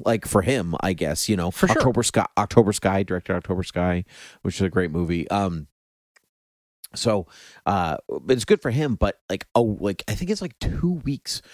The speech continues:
Speaker 1: before they were supposed to start filming, Steven Spielberg was like, "Rewrite it.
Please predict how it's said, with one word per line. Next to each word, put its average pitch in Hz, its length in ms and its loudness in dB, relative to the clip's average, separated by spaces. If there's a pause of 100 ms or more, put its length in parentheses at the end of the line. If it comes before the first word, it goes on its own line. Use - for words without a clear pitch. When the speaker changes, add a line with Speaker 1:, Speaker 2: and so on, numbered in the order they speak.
(160)
Speaker 1:
before 120 340 2
they 113 80 2
were 104 100 0
supposed 117 200 0
to 104 60 -2
start 98 200 2
filming, 85 440 2
Steven 117 260 2
Spielberg 92 400 2
was 87 120 -2
like, 85 280 -4 (220)
"Rewrite 90 360 0
it. - 180 -12